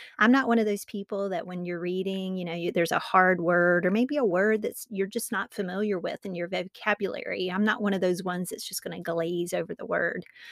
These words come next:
I wanna know what it means. And even so, the words, right, that are familiar, but maybe they've become too familiar, I have a sense of cu-, curiosity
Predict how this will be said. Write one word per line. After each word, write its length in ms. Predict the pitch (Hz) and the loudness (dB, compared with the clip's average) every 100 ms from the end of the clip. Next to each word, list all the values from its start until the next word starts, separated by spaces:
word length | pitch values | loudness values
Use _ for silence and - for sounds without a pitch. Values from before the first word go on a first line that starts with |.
| - - _ | -18 -20 _
I 240 | 196 202 233 | 6 8 8
wanna 240 | 240 208 | 6 4
know 220 | 196 151 | 2 -2
what 140 | 160 170 | -2 -2
it 100 | - | -2
means. 540 | 226 240 - - - - - - - | -2 -4 -6 -12 -14 -20 -20 -20 -8
And 160 | 185 - - | -6 -6 -2
even 500 | 285 339 320 220 185 | -2 -2 0 0 2
so, 400 | - 175 170 175 | 2 2 2 0
the 100 | 170 | -2
words, 800 | 175 202 233 165 170 190 - - | 0 2 4 2 0 -4 -6 -6
right, 200 | 175 - | -8 -6
that 160 | 170 170 | -4 -2
are 140 | 170 | -4
familiar, 960 | - 180 170 170 240 320 233 147 160 170 | -6 -10 -8 -2 0 2 0 -2 -4 -6
but 140 | 180 - | -10 -10
maybe 380 | 180 220 269 | -6 -2 -2
they've 240 | 247 233 233 | 0 0 2
become 540 | 214 - 196 196 190 - - | 0 0 -6 -4 -6 -8 -12
too 340 | - 269 320 | -4 0 0
familiar, 840 | - 175 165 160 160 165 180 226 - _ - | -2 -8 -6 -6 -6 -6 -4 -6 -8 _ -10
I 280 | 208 240 254 | -6 -2 -2
have 200 | 247 233 | -2 0
a 60 | |
sense 320 | - 202 - | 0 0 -4
of 80 | 196 | -8
cu-, 80 | - - | -8 -16
curiosity 1000 | - - 240 226 214 - 190 - - - | -8 2 4 4 2 0 0 -4 -6 0